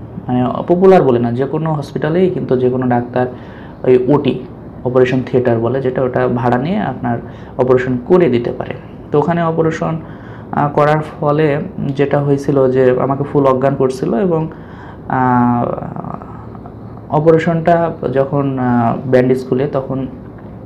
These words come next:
একটু খারাপ লাগছিল। খারাপ বলতে, আহ, symmetric হয়নি, দুই পাশে সমান হয়নি। পরে আমি বুঝতে পারলাম যে কারণটা আসলে কী। পরে যখন আরও আমি study করলাম, main প্রবলেমটা হয়েছিল যে ডাক্তার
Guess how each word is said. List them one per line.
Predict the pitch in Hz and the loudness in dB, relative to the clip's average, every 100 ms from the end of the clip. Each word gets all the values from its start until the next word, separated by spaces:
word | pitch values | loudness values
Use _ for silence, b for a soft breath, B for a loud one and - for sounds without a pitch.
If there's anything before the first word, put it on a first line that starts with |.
| - | -14
একটু | - 127 | -4 -2
খারাপ | 131 131 131 | 2 2 2
লাগছিল। | 117 - 165 | -2 -2 -6
খারাপ | 202 160 147 | -4 -4 -2
বলতে, | 147 143 147 147 B B B B B B - | -2 -2 -2 -4 B B B B B B -14
আহ, | - 131 127 123 123 120 - - - - - - | -6 -2 0 0 0 -2 -6 -14 -18 -18 -14 -12
symmetric | - 165 165 - - | -2 2 2 0 -4
হয়নি, | 131 120 120 | -4 -2 2
দুই | 127 | 2
পাশে | 131 135 | 2 0
সমান | 143 139 131 | -2 -2 -2
হয়নি। | 135 135 143 226 - - | -2 -4 -4 -4 -6 -4
পরে | 175 180 196 | 2 4 4
আমি | 170 | 2
বুঝতে | 143 135 131 | 0 -2 -2
পারলাম | 127 123 190 - B B B B - | 0 0 0 -4 B B B B -6
যে | 131 127 127 | 2 4 4
কারণটা | 135 135 127 | 2 0 0
আসলে | 127 127 123 | -4 0 -2
কী। | 120 117 117 | 0 -4 -2
পরে | 127 | -2
যখন | 127 131 | 0 -2
আরও | 127 120 | 0 2
আমি | 135 135 | 2 0
study | 123 127 120 | -2 0 0
করলাম, | 120 120 123 | 0 0 0
main | - 135 147 160 160 - | -2 -2 0 0 -4 0
প্রবলেমটা | 143 147 160 165 | 0 2 0 0
হয়েছিল | 160 160 156 | -2 -2 -2
যে | 160 143 | -2 2
ডাক্তার | 123 123 - 170 | 0 0 -2 0